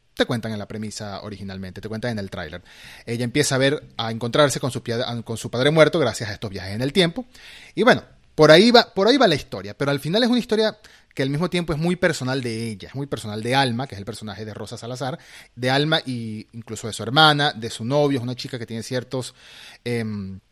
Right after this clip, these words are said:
cierta manera de ser, como que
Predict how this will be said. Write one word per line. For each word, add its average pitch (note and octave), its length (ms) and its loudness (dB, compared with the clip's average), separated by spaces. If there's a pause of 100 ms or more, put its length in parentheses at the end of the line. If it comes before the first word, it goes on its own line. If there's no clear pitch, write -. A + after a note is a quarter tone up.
(480)
cierta C3+ 320 -4
manera C#3 300 2
de A#2 100 2
ser, C#3 320 2 (540)
como C#3+ 180 0
que C3 300 -2